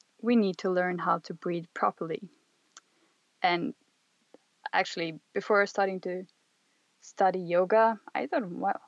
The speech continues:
I know how to breathe. Am I not breathing properly?"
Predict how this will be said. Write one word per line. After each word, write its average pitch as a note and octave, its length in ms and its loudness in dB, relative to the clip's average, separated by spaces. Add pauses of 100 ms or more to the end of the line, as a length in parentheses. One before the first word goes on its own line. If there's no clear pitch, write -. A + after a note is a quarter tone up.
(100)
I G3 140 0
know G3 160 2
how F#3 180 0
to F3+ 140 -8
breathe. G3+ 380 -4 (240)
Am G#3+ 140 2
I C#4 60 6
not G3+ 220 -2
breathing F#3 260 -4
properly?" B3+ 540 2